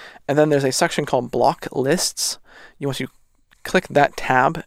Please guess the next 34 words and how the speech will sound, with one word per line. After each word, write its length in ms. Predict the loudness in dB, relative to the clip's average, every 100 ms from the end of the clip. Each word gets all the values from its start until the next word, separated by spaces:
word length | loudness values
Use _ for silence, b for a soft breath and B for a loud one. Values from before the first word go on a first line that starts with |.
| -8
in 120 | -6
the 40 | -2
settings 400 | -2 -2 -4 -4
menu, 400 | -4 -2 -4 -6 B B B B
scroll 260 | -10 0 2
to 60 | 4
the 60 |
very 120 | 6
bottom, 460 | 6 4 4 -2 -8 _ _
paste 260 | -2 0 0
it 60 | 2
in, 180 | 0 -2 -4
paste 220 | -2 0
the 80 | 2
U 120 | 6
R 100 | 6
L 160 | 6 4
in, 200 | 0 -6 B B B
and 120 | -4
then 140 | -2 -2
save 260 | 0 2
it. 240 | 0 -2 -10 b b b -2
Uh, 340 | 0 0 -4 -10 -6
pos-, 260 | -2 -2 -2
I 60 |
think 120 | -4
save 220 | 0 0 0
and 100 | -2
submit. 360 | -2 -2 -2
There's, 100 | -2
like, 220 | -2 -4 _ _ _
two 160 | -6 0
buttons 380 | 0 0 -4
there. 300 | -2 -2 -4